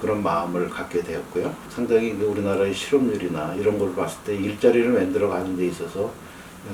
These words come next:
직업소개서가 차지하는 비중은 무시는 못할 거라고 저는 여깁니다. 예, 마찬가지로 내니스토리는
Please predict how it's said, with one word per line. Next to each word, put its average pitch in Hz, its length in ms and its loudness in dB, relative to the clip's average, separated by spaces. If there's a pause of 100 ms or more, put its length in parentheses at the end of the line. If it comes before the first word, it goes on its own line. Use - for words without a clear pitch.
직업소개서가 107 760 4
차지하는 98 520 -2
비중은 92 680 -6
무시는 104 420 -4
못할 90 300 -2
거라고 87 680 -2
저는 87 400 -8 (140)
여깁니다. 85 560 -6 (760)
예, 87 320 -6
마찬가지로 135 540 8
내니스토리는 123 1120 6